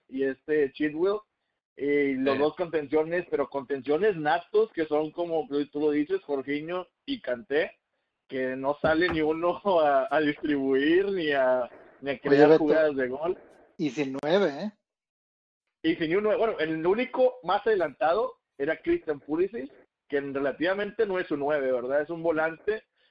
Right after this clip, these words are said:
Speaker 1: con llegada, pero literalmente jugó un cinco dos tres. Pero,
Speaker 2: Sí,
Speaker 1: eh,
Speaker 2: sí.
Speaker 1: mentiroso ahí el, el, el, el, el, el delantero. Eh, tenía a Kravitz, el, el alemán,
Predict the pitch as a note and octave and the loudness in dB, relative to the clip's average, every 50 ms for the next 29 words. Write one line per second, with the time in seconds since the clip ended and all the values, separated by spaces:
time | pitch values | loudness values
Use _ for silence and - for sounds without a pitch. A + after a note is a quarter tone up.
0 | _ _ _ - C3+ C3+ B2+ B2+ B2+ C3 D3 D#3 F3 F#3+ A3 B3 - _ _ _ | _ _ _ -6 -6 -4 -2 -2 0 2 2 2 2 0 -2 -4 -8 _ _ _
1 | _ _ _ _ _ _ _ - D#3 D3+ C#3+ D3 C#3+ C#3+ C#3 C#3 C#3 C#3 C#3 C#3 | _ _ _ _ _ _ _ -2 -2 0 2 2 2 2 2 2 2 2 2 2
2 | C3+ C3 C3+ C3 - C#3+ C#3+ D#3 E3+ D#3+ A3 - G#3 D#3 D3 E3 E3+ F#3 F#3+ F#3 | 2 0 0 -2 -2 -2 -4 -4 -4 -6 -6 -4 -2 -2 0 0 0 0 -2 -2
3 | - - G3 G3+ G3 - - A3+ G#3 F3 E3 E3+ F#3 G3+ G3+ - - - _ _ | -2 -2 -2 -2 -4 -2 0 2 4 4 4 4 4 2 -2 -6 -12 -20 _ _
4 | _ _ _ _ _ D3+ D3 D3 B2+ A#2+ - _ _ _ _ _ _ _ _ _ | _ _ _ _ _ -4 -2 -2 -4 -6 -10 _ _ _ _ _ _ _ _ _
5 | _ _ _ _ _ _ _ D3 D3 D3 C#3+ C#3+ C#3+ C#3 C3+ - - - A#2 B2+ | _ _ _ _ _ _ _ 0 0 2 2 2 0 0 -2 -4 -10 -14 -8 -4
6 | C#3+ D3 C#3+ C#3+ C#3 C#3+ D3 C#3+ C3 - C#3 C3+ D3 D#3+ E3 D#3+ - G#3 F#3 E3+ | -4 -2 -2 -4 -4 -6 -6 -6 -6 -6 -4 0 0 0 0 0 0 0 0 2
7 | E3+ F3+ F#3 F3 D#3 D3+ D3 C#3 C3+ B2+ C3 B2+ B2+ B2 - B2+ B2+ B2+ B2+ B2+ | 2 2 0 2 0 0 0 0 -2 -2 -4 -4 -6 -6 -6 -6 -6 -4 -6 -6
8 | B2 A#2+ A#2 A2+ G#2 F2 G#2+ A#2+ B2 B2 G#2 C3 B2 B2+ B2+ B2 A#2+ A#2 - D#3 | -8 -8 -10 -10 -12 -12 -10 -10 -10 -8 -8 -8 -6 -6 -6 -6 -8 -6 -4 -2
9 | D#3+ F3+ G#3 A#3 B3+ - _ _ _ _ _ _ _ _ _ _ _ - C3 C3+ | -2 0 -2 -4 -4 -8 _ _ _ _ _ _ _ _ _ _ _ -6 -4 -2
10 | C3+ C3+ C3+ C#3 C3+ C3+ C3+ C3 - - C3+ B2+ C#3 C#3+ D3 D3+ D#3 D#3 D#3 D3+ | -2 0 0 0 0 0 0 -2 -4 -6 -8 -6 -4 -4 -2 -2 0 0 0 -2
11 | - C#3+ C#3 C#3 C3+ B2 - - D#3 D#3 D#3+ F3 G3 G#3+ A3 A3 - _ _ _ | -2 -2 -2 -2 -2 -4 -4 -4 -2 0 0 2 2 0 0 -2 -6 _ _ _
12 | _ _ _ - C#3+ C#3+ C#3 C3+ C3 C3 C3+ C3 C3 B2+ B2+ B2+ C3+ D3+ D#3+ F#3+ | _ _ _ -4 -2 -2 0 -2 -2 -4 -2 -2 -2 -2 -4 -4 -4 -4 -4 -4
13 | G#3+ A3+ - | -4 -6 -12